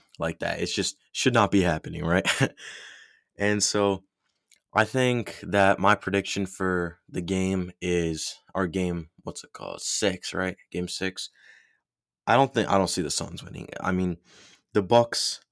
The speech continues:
are just enormously, catastrophically better on the boards, right? They had thirty-one more shots in game five than the Suns. You're not gonna win a game if the other team takes thirty-one more shots, right?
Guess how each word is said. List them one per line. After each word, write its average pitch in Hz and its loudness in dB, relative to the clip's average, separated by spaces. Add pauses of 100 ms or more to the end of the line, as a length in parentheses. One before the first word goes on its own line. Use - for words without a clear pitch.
are 98 4
just 95 0
enormously, 95 0 (640)
catastrophically 101 2
better 80 0 (100)
on 87 -2
the 78 -4
boards, 76 -10
right? 85 -6 (440)
They 110 8
had 107 2
thirty-one 117 6
more 95 2
shots 85 0 (140)
in 87 -2
game 85 0
five 78 -2
than 85 -2
the 78 -6
Suns. 85 -8 (240)
You're 120 2
not 151 4
gonna 127 4
win 110 6
a 90 2
game 90 2
if 85 -4
the 87 0
other 90 0
team 85 -6
takes - -8
thirty-one 90 0
more 82 -6
shots, - -12
right? 87 -6